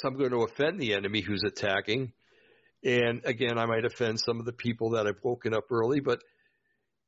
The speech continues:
when they're alive the next morning because they got up and fought, then they're not gonna be so mad. <laughs> You know, they're gonna, they're, they're gonna be, uh, thankful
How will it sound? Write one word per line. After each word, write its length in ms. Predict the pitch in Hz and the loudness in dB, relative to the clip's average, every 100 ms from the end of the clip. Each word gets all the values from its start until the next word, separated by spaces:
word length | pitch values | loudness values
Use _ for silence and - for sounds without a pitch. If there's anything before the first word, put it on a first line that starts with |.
| - | -14
when 240 | - 165 165 | -2 0 2
they're 180 | 147 127 | 4 2
alive 440 | 127 170 196 151 | 2 2 2 0
the 60 | 120 | 0
next 340 | 123 - - | 0 0 -4
morning 400 | 135 196 147 117 | 0 2 0 -2
because 500 | 110 - 127 123 117 - | -4 -2 2 2 2 0
they 120 | 113 | 2
got 220 | 127 120 | 2 2
up 120 | 117 | 0
and 140 | 104 95 - | -4 -8 -4
fought, 340 | 165 165 107 - - _ _ _ | 0 0 -2 -6 -20 _ _ _
then 420 | 127 120 117 123 - _ _ _ _ _ _ _ _ - | 0 0 0 -4 -12 _ _ _ _ _ _ _ _ -2
they're 120 | 143 | 0
not 200 | 135 123 | 0 0
gonna 160 | 120 110 | -2 0
be 140 | 117 | 0
so 220 | - 107 | 0 0
mad. 360 | 110 165 123 90 - - | 0 0 0 -4 -12 -4
<laughs> 80 | 214 - 185 - | -4 -4 -12 -4
You 120 | 147 | -2
know, 180 | 117 120 | 0 0
they're 120 | 127 | 0
gonna, 300 | 120 120 110 107 _ _ _ _ _ _ _ - | 0 0 -2 -4 _ _ _ _ _ _ _ -18
they're, 300 | - 147 143 - | -6 -2 -2 0
they're 160 | 135 | -2
gonna 220 | 131 135 | 0 -2
be, 280 | 120 123 120 | 0 2 4
uh, 120 | 110 104 | 4 2
thankful 460 | 147 202 - 90 | 0 0 -2 -10